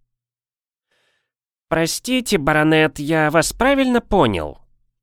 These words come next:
После долгой паузы поинтересовался надтреснутый дискант. "Вы хотите умиротворить агрессора? Накормить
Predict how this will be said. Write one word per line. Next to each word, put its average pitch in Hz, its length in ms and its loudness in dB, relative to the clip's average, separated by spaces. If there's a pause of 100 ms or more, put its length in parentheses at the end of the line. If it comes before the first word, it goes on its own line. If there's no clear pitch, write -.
(180)
После 101 300 -2
долгой 90 400 -2
паузы 107 420 -2
поинтересовался 92 920 -2
надтреснутый 98 800 -4
дискант. 82 640 -10 (720)
"Вы 131 240 -6
хотите 160 640 -4
умиротворить 151 800 -2
агрессора? 143 720 -2 (260)
Накормить 147 580 -2